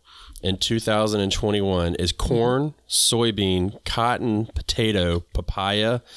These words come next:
summer squash, canola, alfalfa, apple, sugar beets.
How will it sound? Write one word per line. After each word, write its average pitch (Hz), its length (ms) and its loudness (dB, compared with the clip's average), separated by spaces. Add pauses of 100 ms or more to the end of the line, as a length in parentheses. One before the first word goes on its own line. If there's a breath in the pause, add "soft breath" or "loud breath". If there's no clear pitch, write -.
(280 loud breath)
summer 120 480 2
squash, 92 640 0 (100)
canola, 104 680 0
alfalfa, 98 760 0 (100)
apple, 101 540 -2 (340 loud breath)
sugar 95 400 0
beets. - 540 -4